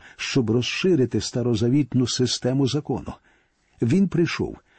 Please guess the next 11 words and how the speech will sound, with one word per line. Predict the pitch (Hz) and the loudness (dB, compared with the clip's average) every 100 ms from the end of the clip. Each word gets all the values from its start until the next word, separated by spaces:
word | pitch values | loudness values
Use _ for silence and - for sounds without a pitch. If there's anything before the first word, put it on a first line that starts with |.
| - | -14
щоб | - - 147 - | -8 -2 -2 -2
встановити | - 143 147 156 190 160 | -4 0 0 2 0 0
щось | - - 160 - 104 | -2 -2 -2 -2 -4
зовсім | 87 143 127 - 120 | -2 -2 -4 0 2
нове. | 104 107 71 - _ _ _ _ _ _ - | 4 2 -2 -12 _ _ _ _ _ _ -2
І | 156 | 0
це | - 139 | 2 2
нове | 139 147 | 2 2
полягало | 127 110 107 110 113 | 0 0 0 0 -2
в | 98 - | -2 -6
тому, | 110 87 58 | -4 -4 -6